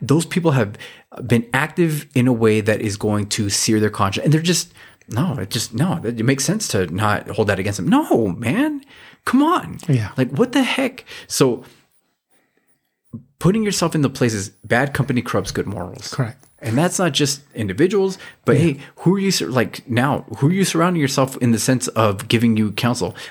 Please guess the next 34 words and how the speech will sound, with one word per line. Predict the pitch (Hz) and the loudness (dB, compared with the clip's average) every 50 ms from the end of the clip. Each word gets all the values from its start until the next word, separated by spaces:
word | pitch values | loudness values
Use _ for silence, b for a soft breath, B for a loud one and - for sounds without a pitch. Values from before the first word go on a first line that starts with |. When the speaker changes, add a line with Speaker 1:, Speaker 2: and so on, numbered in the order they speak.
| B B | B B
Speaker 1:
What | B - | B -4
are | 110 87 | -2 -2
you | |
watching | 85 82 87 92 - 104 101 | 0 0 0 0 0 0 0
on | 104 101 101 104 101 - - _ - | 2 0 0 0 -2 -6 -8 _ -2
television? | 127 127 127 110 98 85 - - - B B B B B | 0 0 0 0 0 -2 -4 -6 -10 B B B B B
Hey, | - 147 | -4 0
let | 151 165 170 | 2 2 2
me, | 196 185 175 160 - - - 135 | 2 2 -2 -6 -8 -10 -10 -4
you | 135 135 135 | 0 2 2
know, | 160 143 127 - - - | 2 2 -2 -4 -4 -4
l-, | 120 - 123 - - - | -4 -2 -4 -4 -2 -2
hey, | - 139 - | -2 -2 -2
you | 127 117 120 123 | -2 0 2 2
know, | 131 135 - - - - - - - | 2 2 0 -2 -8 -14 -18 -14 -6
let | - 131 139 | 0 0 2
me | 170 | 2
look | 160 160 160 175 | 2 2 2 0
at | 156 | 2
your, | 156 151 151 151 147 147 147 - | 2 2 4 4 4 2 2 2
your, | 135 135 135 139 127 | 2 2 2 2 2
your | 123 135 139 | 0 -2 0
phone | - 170 156 131 110 | 2 2 4 4 2
and | 107 107 | 2 0
what's, | 117 120 - - - - - - | 0 -2 -2 -4 -10 -10 -10 -4
what's | 117 120 120 - - - | -2 -2 -2 -2 -2 0
the | - 127 117 101 - B B B B | 2 2 2 2 0 B B B B
history | B - 131 - - 135 123 | B -2 0 0 2 2 4
on | 117 113 | 4 4
your | 113 107 | 4 4
YouTube, | 110 113 110 107 - 104 87 87 | 2 2 0 0 0 -4 -4 -2
history | 120 127 123 - 135 123 | -2 -4 -2 0 2 2
on | 117 113 110 | 4 4 2
your, | 107 104 104 104 101 98 - | 2 2 2 2 0 0 -2